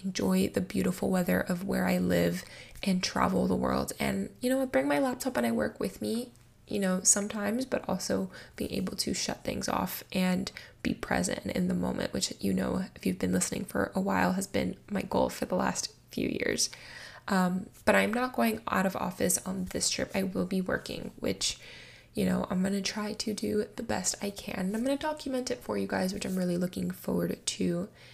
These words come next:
And I've never done such a long road trip. I've never done a cross-country road trip. Um, and yeah, I'm not gonna tell you guys too much about it, but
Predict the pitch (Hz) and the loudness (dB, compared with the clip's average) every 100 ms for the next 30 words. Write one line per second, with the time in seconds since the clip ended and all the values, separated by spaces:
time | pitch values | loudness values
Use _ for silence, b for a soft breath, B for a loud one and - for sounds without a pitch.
0 | B B - 190 180 185 185 185 - B | B B -6 0 0 2 0 0 -4 B
1 | B B B B - 185 185 196 190 185 | B B B B 0 4 4 4 2 2
2 | 185 196 - 185 196 185 185 190 - - | 2 2 2 2 2 2 2 -2 -6 -10
3 | - 165 170 - 220 220 196 180 180 185 | -4 -2 0 2 2 2 2 4 4 4
4 | 185 - - 190 190 - 190 185 - 208 | 2 0 -2 0 0 0 0 2 4 6
5 | 226 233 262 262 - B B B B - | 6 6 6 4 0 B B B B -4
6 | 196 180 190 196 196 - - - - - | 2 4 2 0 -4 -8 -18 -20 -12 -4
7 | 208 240 247 - 185 196 - - 214 185 | 0 0 0 2 2 2 0 0 2 4
8 | 202 190 190 185 - - 214 185 180 190 | 4 4 4 2 0 0 4 2 2 2
9 | 170 185 196 - - 196 180 - | 4 4 4 0 -2 4 4 4